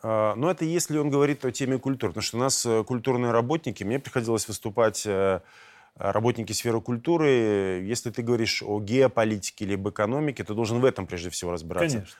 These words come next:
Speaker 1: Другой вопрос, вы правильно обозначаете, что когда ты общаешься с людьми, ты должен понимать, с кем ты говоришь.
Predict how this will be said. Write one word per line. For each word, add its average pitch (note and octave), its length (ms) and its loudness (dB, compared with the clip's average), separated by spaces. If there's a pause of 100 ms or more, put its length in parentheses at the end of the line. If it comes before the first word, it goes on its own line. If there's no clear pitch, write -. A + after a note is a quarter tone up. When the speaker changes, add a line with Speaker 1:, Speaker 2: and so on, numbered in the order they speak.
Speaker 1:
Другой A#2+ 360 4
вопрос, A2+ 400 2
вы G#2 100 -6
правильно G2+ 600 0
обозначаете, A2 800 -2
что - 180 -8
когда A#2+ 340 2
ты A2 120 -2
общаешься G#2+ 480 0
с - 100 -12
людьми, C3 220 -2
ты B2 100 -10
должен A#2 240 -2
понимать, B2 300 -2
с - 100 -2
кем C3 240 -2
ты A#2 140 -6
говоришь. A2 520 -2